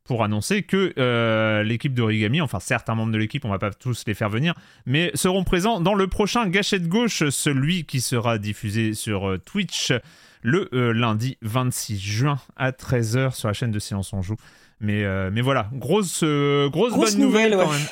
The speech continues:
Speaker 1: même.
Speaker 2: Et j'en profite juste pour signaler que la campagne, en fait, leur sert à, au lancement du média. Et ils
Speaker 1: Ouais.
Speaker 2: lanceront, euh, donc une page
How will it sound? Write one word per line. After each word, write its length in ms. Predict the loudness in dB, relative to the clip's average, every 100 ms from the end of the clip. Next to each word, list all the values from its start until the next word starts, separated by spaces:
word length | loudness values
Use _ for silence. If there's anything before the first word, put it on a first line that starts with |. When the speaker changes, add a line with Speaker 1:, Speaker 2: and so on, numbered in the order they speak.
| -10 -4 2
Speaker 1:
même. 80 | 4
Speaker 2:
Et 20 |
j'en 140 | 4 2
profite 340 | -2 -4 -4
juste 180 | -6 -4
pour 140 | -4
signaler 420 | 2 4 4 2
que 120 | 0 0
la 500 | 2 2 2 0 -2
campagne, 560 | -2 -2 2 2 2
en 100 | -2
fait, 180 | -4 -2
leur 160 | -2 0
sert 280 | 0 0 0
à, 680 | -2 -4 -6 -6 -8 -8 0
au 120 | 2
lancement 420 | 2 0 0 0
du 120 | 0 0
média. 340 | 2 0 -2 -8 -20 -20 -16 -2
Et 200 | 2 4
ils 80 | 4
Speaker 1:
Ouais. 60 | 2
Speaker 2:
lanceront, 580 | 0 -2 0 2 2
euh, 100 | 0
donc 260 | -2 -4 -6
une 120 | -4
page 260 | -2 0